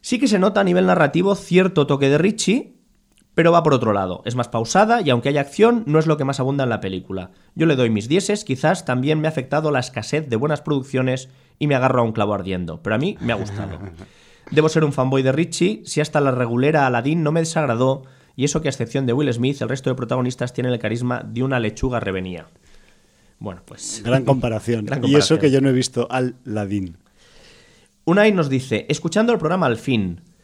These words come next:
Speaker 1: en el salseo semanal snyderesco yo levanto la pancarta del Team Hum. <laughs> De hecho, me ha sorprendido la de Dios que dijerais que la peli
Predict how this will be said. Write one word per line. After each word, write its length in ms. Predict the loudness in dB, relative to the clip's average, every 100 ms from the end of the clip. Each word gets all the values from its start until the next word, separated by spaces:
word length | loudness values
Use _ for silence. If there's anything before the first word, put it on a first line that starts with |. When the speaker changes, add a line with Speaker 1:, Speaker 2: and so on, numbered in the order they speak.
| _ -2
Speaker 1:
en 100 | -2
el 80 | 2
salseo 340 | 0 2 2
semanal 480 | 2 0 2 0 0
snyderesco 720 | -2 0 2 0 -2 -2 -4 0
yo 100 | 0
levanto 260 | 2 2
la 100 | 0
pancarta 420 | 0 -2 -2 0
del 200 | 0 -2
Team 200 | 0 -2 -2 -4
Hum. 300 | -4 -4 -10 -20 _ _
<laughs> 1400 | -10 -2 0 2 2 0 -8 -10 -14 -16 -18 -20 -14 2
De 180 | 6
hecho, 200 | 6 6
me 80 | 4
ha 20 |
sorprendido 480 | 4 2 2 2 4
la 100 | 4
de 140 | 4 4
Dios 460 | 4 2 0 -6
que 160 | -2 -2
dijerais 380 | 0 -2 -2 -2
que 100 | -2
la 120 | 0
peli 300 | 0 -2